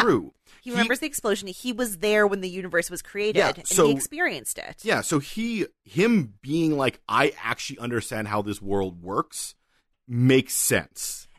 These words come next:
Speaker 2: And it also makes sense that he wouldn't have shared it because he's trying to achieve a goal.
Speaker 1: Yeah.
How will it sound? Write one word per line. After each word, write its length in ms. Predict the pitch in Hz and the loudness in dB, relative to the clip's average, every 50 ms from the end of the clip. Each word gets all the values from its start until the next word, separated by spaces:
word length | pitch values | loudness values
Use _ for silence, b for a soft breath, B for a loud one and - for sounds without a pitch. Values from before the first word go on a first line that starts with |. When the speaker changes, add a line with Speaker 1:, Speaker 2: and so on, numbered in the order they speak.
| _ - | _ -10
Speaker 2:
And 80 | 240 247 | -6 -6
it 100 | 240 - | -4 -2
also 300 | - 226 240 240 - 294 | 2 2 2 2 0 -4
makes 240 | 254 269 262 - - | -4 -6 -8 -8 -6
sense 240 | - 220 196 190 - | -6 -6 -6 -6 -8
that 80 | 196 190 | -8 -10
he 100 | - 208 | -10 -10
wouldn't 260 | 170 185 190 180 165 170 | -8 -6 -6 -6 -8 -12
have 120 | 170 - | -14 -12
shared 380 | - - 247 233 247 226 190 - | -8 -2 2 4 4 4 4 2
it 220 | 101 120 - - _ | -2 -4 -4 -8 _
because 280 | - 170 - 190 160 - | -16 -10 -10 -8 -8 -8
he's 180 | - 196 180 | -8 -10 -10
trying 340 | - - - 175 175 185 196 | -10 -4 -2 0 0 0 -2
to 100 | 196 196 | -4 -6
achieve 320 | 180 170 - - 175 156 165 | -6 -6 -6 -8 -6 -6 -6
a 40 | |
goal. 500 | 190 175 190 196 165 98 87 123 165 110 107 | -4 0 2 4 4 4 2 0 -2 -4 -2
Speaker 1:
Yeah. 220 | 113 101 80 - | -2 -2 -2 -2